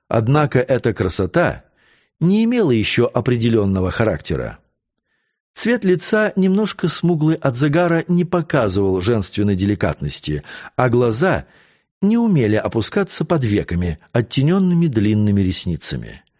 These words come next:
Это был шаловливый, избалованный, самодовольный ребёнок в привлекательном виде молодой девушки.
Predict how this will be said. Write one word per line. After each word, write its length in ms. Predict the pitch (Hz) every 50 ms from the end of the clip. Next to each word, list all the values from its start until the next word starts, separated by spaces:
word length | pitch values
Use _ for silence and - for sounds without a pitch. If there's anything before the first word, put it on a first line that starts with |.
| _ _ _ _ _ _ _ _ _ _ -
Это 240 | - 185 175 226 196
был 200 | 185 208 208 175
шаловливый, 680 | - - 202 196 190 185 170 190 220 214 190 208 202 -
избалованный, 840 | - 180 156 151 147 170 165 170 196 196 180 185 180 180 180 175 - -
самодовольный 960 | - - - - 185 175 175 165 151 160 156 151 165 175 170 160 156 160 156
ребёнок 600 | 151 151 139 123 123 110 76 62 64 - - - _ _ _ _ _ _ _ _
в 80 | - -
привлекательном 840 | - 190 190 175 170 180 165 214 220 202 - - 208 202 202 196
виде 320 | 175 123 143 143 123 143 147
молодой 460 | 139 135 127 123 113 95 92 87 82
девушки. 600 | 78 87 90 67 55 55 - - - 53 - -